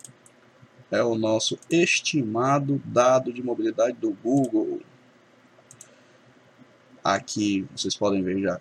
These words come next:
quem tá acompanhando pelo YouTube, na tela já está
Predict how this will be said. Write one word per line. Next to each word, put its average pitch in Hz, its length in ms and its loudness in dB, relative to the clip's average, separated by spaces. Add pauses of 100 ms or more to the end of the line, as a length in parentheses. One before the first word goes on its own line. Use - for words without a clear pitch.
quem 98 140 -4
tá - 180 -2
acompanhando 98 600 -4
pelo 95 320 -2
YouTube, 139 680 0 (260)
na 113 280 0
tela 120 680 2 (920)
já 113 400 0
está 127 640 2